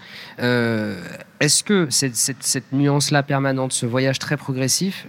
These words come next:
est-ce qu'il aurait été possible avec l'histoire de quelqu'un d'autre ? Ou est-ce qu'il fallait que vous racontiez votre histoire, que vous soyez aux manettes,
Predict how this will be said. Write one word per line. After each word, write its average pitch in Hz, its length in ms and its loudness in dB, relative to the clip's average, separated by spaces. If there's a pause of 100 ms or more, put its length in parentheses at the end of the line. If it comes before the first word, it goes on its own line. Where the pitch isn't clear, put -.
est-ce 131 160 -2
qu'il 185 140 0
aurait 139 140 2
été 135 140 -4
possible 160 300 0
avec 123 200 -2
l'histoire 143 240 -2
de 131 60 0
quelqu'un 127 320 -2
d'autre ? 117 260 -6
Ou 123 40 -2
est-ce 117 100 -2
qu'il 147 100 -4
fallait 139 160 0
que 123 60 -4
vous 120 160 -2
racontiez 120 440 -4
votre 139 280 -2
histoire, 127 320 -2
que - 100 -8
vous 147 280 2
soyez 131 320 0
aux 120 60 0
manettes, 127 420 0